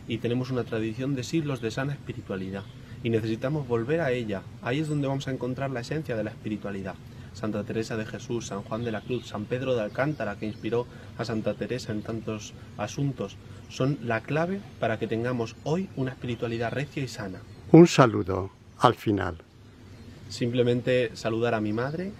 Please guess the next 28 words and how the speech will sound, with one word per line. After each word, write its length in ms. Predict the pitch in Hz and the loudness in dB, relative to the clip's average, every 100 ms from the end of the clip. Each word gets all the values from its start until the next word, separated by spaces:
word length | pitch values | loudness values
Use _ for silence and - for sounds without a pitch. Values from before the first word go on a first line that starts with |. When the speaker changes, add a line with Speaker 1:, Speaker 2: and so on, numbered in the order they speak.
| - - - | -16 -14 -2
Speaker 1:
a 80 | |
la 120 | 101 101 | -2 0
cual 200 | 110 107 | -2 -2
quiero 200 | 113 110 | 0 0
un 100 | 104 | 0
montón 420 | 101 107 156 - - | -2 0 -2 -2 -6
y 120 | 110 | -8
que 320 | - 101 98 | -4 -4 -2
me 100 | 101 | -2
ha 20 | |
ayudado 320 | 104 107 101 98 | -2 -2 -2 -2
tanto 260 | 104 104 | -4 -4
en 40 | 101 | -4
la 80 | 95 | -6
fe. 160 | - - - - - - - - - - - - | -10 -14 -18 -20 -20 -20 -20 -20 -20 -20 -20 6
Speaker 2:
Muchas 300 | 135 135 139 | 8 10 10
gracias, 440 | 117 120 - 131 127 | 10 8 8 6 8
Óscar. 440 | 123 - 151 151 - - - - - | 6 8 8 6 -4 -18 -20 -20 6
Paz 240 | 135 139 | 8 8
y 100 | 131 | 4
bien. 400 | 110 131 156 180 175 - - - - - - - - | 6 8 10 8 2 -10 -20 -20 -20 -20 -20 -20 -4
Speaker 1:
Paz 120 | 117 | 10
y 60 | 127 | 12
Speaker 2:
Y 440 | 123 123 120 117 | 12 12 12 12
Speaker 1:
bien. 260 | 113 120 117 - - - - - - - - - - - - - - - - - - - - - - - | 12 10 4 -8 -20 -20 -20 -20 -20 -20 -20 -20 -20 -20 -20 -20 -20 -20 -18 -20 -20 -20 -20 -20 -16 4
Speaker 2:
hasta 360 | 131 - 127 | 4 8 4
que 160 | - 123 | 8 6
finalice 760 | - 123 123 139 - 147 147 | 10 10 10 6 10 12 12